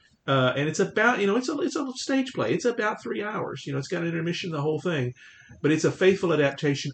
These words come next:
of Mary Stel-, Mary Shelley's work. And it is astounding. It is astounding. You know London theater is one of the greatest in the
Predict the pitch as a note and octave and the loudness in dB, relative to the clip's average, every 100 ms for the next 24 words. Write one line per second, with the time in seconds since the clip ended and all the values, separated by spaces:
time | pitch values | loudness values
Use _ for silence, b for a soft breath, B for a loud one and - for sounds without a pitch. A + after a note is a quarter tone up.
0 | - F3 E3 D#3+ D3+ - - - C#3+ D3 | 2 2 4 4 2 2 -2 0 0 0
1 | C3+ C#3+ B2 A#2+ C3 C#3+ E3+ F#3 - _ | 0 2 2 0 2 4 6 4 -8 _
2 | b b b b - C3 B2+ B2+ C#3 C3+ | b b b b -4 0 2 0 -2 -2
3 | C3 - - - - - - A2 G2+ - | -2 -4 -12 -10 -8 -6 -4 -6 -6 -14
4 | - - - A#2+ A#2+ A#2 - - - C#3+ | -16 -14 -8 -6 -6 -6 -6 -4 0 0
5 | C#3+ C#3+ C#3+ C#3 B2 C#3 C#3+ C#3+ D3+ D#3+ | 0 0 -2 -2 -4 -2 -2 0 2 4
6 | D#3+ D#3+ D#3 D3 C#3 C#3 D3 C#3+ C3+ C3+ | 6 6 4 4 4 4 2 0 -2 -2
7 | C3+ B2+ B2 B2 B2+ A#2+ B2 A#2 A#2+ - | 2 2 2 0 -4 -4 0 0 0 -2
8 | C3 C3 | -2 -2